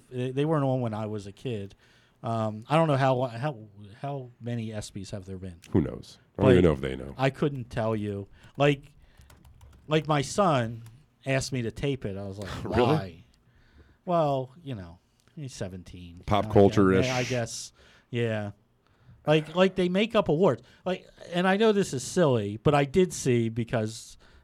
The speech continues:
Speaker 1: I'm still a, an old wrestling fan, that there was apparently a W W E award at the espys now.
Speaker 2: Huh.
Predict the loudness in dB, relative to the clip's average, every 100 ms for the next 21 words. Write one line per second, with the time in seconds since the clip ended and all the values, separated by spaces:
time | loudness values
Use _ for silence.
0 | -6 -6 -2 0 2 2 -2 -4 -8 -6
1 | -2 0 0 -2 -4 -2 -6 -6 -6 -6
2 | -6 -8 -12 _ _ -4 4 6 6 2
3 | -2 -2 2 2 4 4 2 -2 -20 _
4 | -2 0 -2 0 2 2 0 0 0 2
5 | 2 4 2 2 -2 -4 -6 -6 -8 -8
6 | -8 -10 -10 -12 -14 -20 _ -16 -8 -8